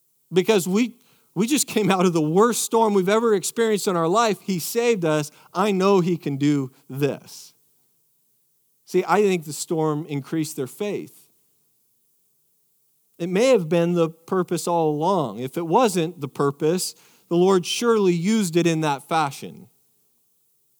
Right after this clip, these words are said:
And I think he does the same for us. I-, if you read, uh, later on in Mark chapter six, uh, you see another instance of a storm that comes. Only this time, they're out on the, the Sea of Galilee.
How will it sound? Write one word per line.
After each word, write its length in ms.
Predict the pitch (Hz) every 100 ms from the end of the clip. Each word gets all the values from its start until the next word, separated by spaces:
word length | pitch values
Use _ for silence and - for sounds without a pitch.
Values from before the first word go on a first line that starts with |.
| _ _ _
And 120 | 143 151
I 40 |
think 220 | 151 185
he 80 | 175
does 200 | 160 143
the 60 | 143
same 280 | - 147
for 260 | 131 139 139
us. 320 | 143 117 - _ - _ -
I-, 40 | 175
if 280 | - 170
you 140 | 185 180
read, 500 | 214 240 214 180 202 _ _ _ _ -
uh, 140 | 151
later 340 | 175 190 190 185
on 160 | 185
in 120 | 175 160
Mark 340 | 170 175 160
chapter 440 | - 170 - 160
six, 680 | - - 190 165 127 - - - _ _ -
uh, 160 | 151 170
you 100 | 165
see 200 | 208 190
another 640 | 175 196 202 202 185 190 _ _ -
instance 540 | 185 190 - 160 -
of 100 | 147
a 40 |
storm 640 | 143 - 190 175 123 95 107 _ _ _ _
that 180 | 139 -
comes. 400 | 165 127 98 -
Only 280 | 180 202 185
this 300 | 262 285 -
time, 380 | 202 180 180 - - -
they're 200 | 180 196
out 200 | 208 254
on 280 | 226 214 208
the, 240 | 185 185 190
the 120 | 160
Sea 200 | - 208
of 120 | 175
Galilee. 520 | 165 147 147 147 156